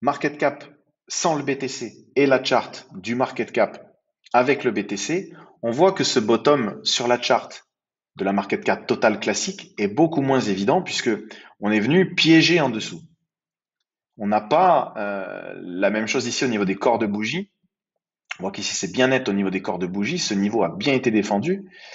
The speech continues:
Ici, on constate de l'enfoncement du B T C et du piège qui a été généré par B T C. On voit finalement que B T C, euh, est, est handicapant,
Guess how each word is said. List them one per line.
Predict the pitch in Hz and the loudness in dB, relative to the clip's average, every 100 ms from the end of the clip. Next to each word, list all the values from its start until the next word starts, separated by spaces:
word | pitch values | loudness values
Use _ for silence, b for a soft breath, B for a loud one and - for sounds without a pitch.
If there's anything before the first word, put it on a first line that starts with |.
| B B _ - | B B _ -4
Ici, | 127 - 170 190 - | 0 2 4 4 2
on | 120 117 | 2 0
constate | - 131 131 165 165 110 | 2 0 2 4 2 4
de | 107 | 6
l'enfoncement | 117 117 135 127 147 127 | 6 6 2 0 0 0
du | 104 | 0
B | 104 | -2
T | 107 | -2
C | - 160 | -2 -2
et | |
du | 110 98 | -4 -6
piège | - 147 123 - - - | 2 4 4 2 -10 -6
qui | 101 | -4
a | |
été | 98 104 | -2 -2
généré | 101 104 131 | -2 -2 -2
par | 117 95 | -2 -4
B | 101 | -6
T | 95 | -6
C. | - - B B B - | -8 -12 B B B 4
On | 139 | 4
voit | 139 180 208 | 6 6 6
finalement | - 127 120 143 185 | 4 2 2 4 2
que | - | 2
B | 101 139 156 | 2 2 2
T | 135 | 0
C, | - 156 214 - _ _ _ _ B B _ - | -2 -2 -4 -10 _ _ _ _ B B _ -2
euh, | 113 110 107 - - _ _ _ _ 123 | 2 4 2 -2 -10 _ _ _ _ -2
est, | 117 - - | -2 -6 -4
est | 131 117 - | -2 0 2
handicapant, | 165 165 175 175 - 160 143 - - | 2 2 2 2 4 2 0 -6 -20